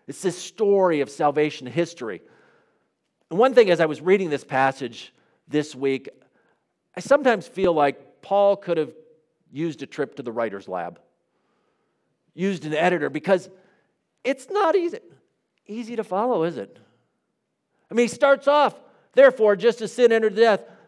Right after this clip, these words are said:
because all sinned," and then he's like, "Oh, wait, I got this other thought that comes to mind."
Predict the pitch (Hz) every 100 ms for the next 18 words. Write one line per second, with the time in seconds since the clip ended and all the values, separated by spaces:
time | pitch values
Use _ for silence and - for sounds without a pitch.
0 | _ 208 247 233 233 220 254 233 185 190
1 | 185 180 202 240 202 165 156 160 165 170
2 | 156 131 127 120 120 127 113 113 104 87
3 | 80